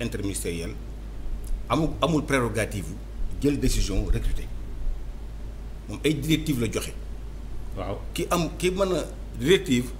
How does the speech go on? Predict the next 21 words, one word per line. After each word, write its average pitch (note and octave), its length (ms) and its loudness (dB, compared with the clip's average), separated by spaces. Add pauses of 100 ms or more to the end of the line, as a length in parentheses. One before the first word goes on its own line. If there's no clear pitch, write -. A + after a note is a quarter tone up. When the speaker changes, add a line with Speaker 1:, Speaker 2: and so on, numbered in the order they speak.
(220)
Speaker 1:
maanaam C3+ 240 8
recommandation A#2+ 680 0
forte - 260 -2
la. - 80 -6 (800)
Comme D3+ 180 0
am E3 80 -2
day, D3+ 140 4 (140)
am D3+ 120 2
nañu C#3+ 140 6
déficit, - 360 0 (540)
conseil C3+ 340 0
ne C#3 140 4 (840)
nañu A#2+ 220 4
recruter B2+ 320 0
ay F2 140 -4
jàngalekat. - 400 -6 (320)
Speaker 2:
Mhm. A2 280 -2
Speaker 1:
Def A#2 120 0
recrutement A#2+ 320 0
spécial. E2+ 420 -2 (680)
Mais C3 300 2